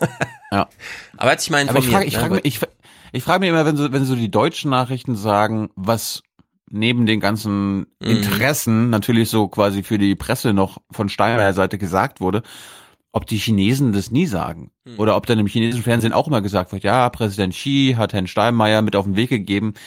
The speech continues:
Speaker 1: dass Deutschland bei der Menschenrechts- und Flüchtlingspolitik humaner sein soll.“
Speaker 2: Ja.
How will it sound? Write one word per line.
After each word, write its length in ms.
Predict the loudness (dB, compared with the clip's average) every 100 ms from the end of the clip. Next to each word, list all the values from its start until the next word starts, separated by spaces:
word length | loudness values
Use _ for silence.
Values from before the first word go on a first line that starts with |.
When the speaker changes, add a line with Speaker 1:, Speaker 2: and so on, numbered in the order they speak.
| -20 -8
Speaker 1:
dass 160 | -8 0
Deutschland 520 | 0 0 2 0 2
bei 100 | 0
der 80 | 0
Menschenrechts- 640 | 0 -2 -2 0 0 -2 -8
und 100 | -6
Flüchtlingspolitik 800 | -2 -2 -2 -2 -2 -2 -4 -6 -6
humaner 800 | 0 2 4 2 2 2 0 -2
sein 260 | 0 0
soll.“ 320 | 0 2 0 -2
Speaker 2:
Ja. 180 | -4